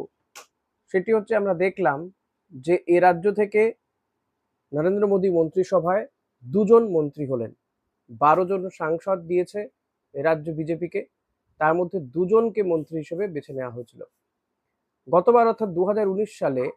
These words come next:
আঠারো জন সাংসদ পেয়ে চারজন মন্ত্রী হয়েছিলেন এবং সেই চারজনই ছিলেন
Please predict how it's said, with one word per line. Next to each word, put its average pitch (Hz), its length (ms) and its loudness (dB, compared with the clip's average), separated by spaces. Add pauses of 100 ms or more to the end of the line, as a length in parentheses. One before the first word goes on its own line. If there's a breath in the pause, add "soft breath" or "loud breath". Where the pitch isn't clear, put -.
(300)
আঠারো 190 460 0
জন 233 300 4
সাংসদ 185 460 -4 (120)
পেয়ে 139 220 -2 (640)
চারজন 170 500 4
মন্ত্রী 170 340 -2
হয়েছিলেন 190 400 -2 (420)
এবং 180 220 -4
সেই 190 240 -4
চারজনই 156 520 -4
ছিলেন 160 340 0